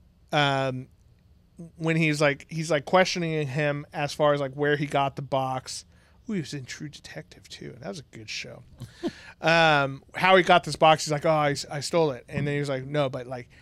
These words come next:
how did you steal it?" He's like, "You just walk in, like, you belong there."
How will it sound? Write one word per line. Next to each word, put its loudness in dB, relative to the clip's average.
how 6
did -6
you -10
steal -10
it?" -12
He's -14
like, -14
"You -4
just -4
walk 4
in, 0
like, 2
you -12
belong 4
there." -8